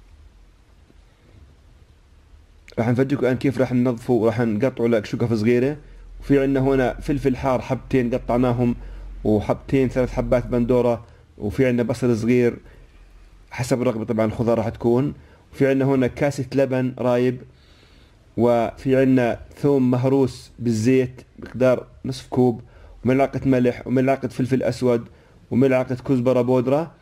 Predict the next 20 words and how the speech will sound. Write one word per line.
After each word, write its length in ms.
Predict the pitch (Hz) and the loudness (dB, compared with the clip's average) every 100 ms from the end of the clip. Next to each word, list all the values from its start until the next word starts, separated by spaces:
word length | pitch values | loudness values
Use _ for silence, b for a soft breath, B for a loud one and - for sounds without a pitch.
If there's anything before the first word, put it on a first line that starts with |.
| b b b b b _ - | b b b b b _ -10
وفي 200 | - 127 | 0 2
عندنا 420 | 131 123 117 110 - | 4 4 2 0 -4
زيت 400 | 107 139 156 - _ | 0 0 0 -8 _
زيتون، 640 | 113 123 123 139 131 127 123 - | -2 0 0 0 2 2 -2 -6
وفي 180 | - 127 | -2 2
عندنا 200 | 127 113 | 4 2
عصير 480 | 113 - 127 117 - - _ _ _ _ _ _ _ - | 0 0 0 0 -4 -16 _ _ _ _ _ _ _ -18
حبة 300 | - 120 117 120 | -6 -4 -4 0
ليمون. 420 | 127 127 95 87 b b b b b _ - | 2 2 0 -4 b b b b b _ -2
الآن 160 | 147 | 2
راح 160 | 139 131 | 0 -2
نشوف 220 | 139 139 | -6 -8
كيف 180 | - 139 | -4 -4
بدنا 240 | 123 123 | -2 -2
نتبل 580 | 123 - 131 123 131 127 - b b b - | -2 -2 -4 0 2 2 -2 b b b -8
شقف 460 | - 135 131 - - | -2 0 0 -4 -14
بيض 280 | 120 135 123 | -2 0 2
الغنم 460 | 117 131 135 135 - _ - | 0 0 0 -2 -8 _ -2
قبل 140 | 123 120 | 0 0
الشوي. 480 | 113 127 117 143 | 0 0 2 0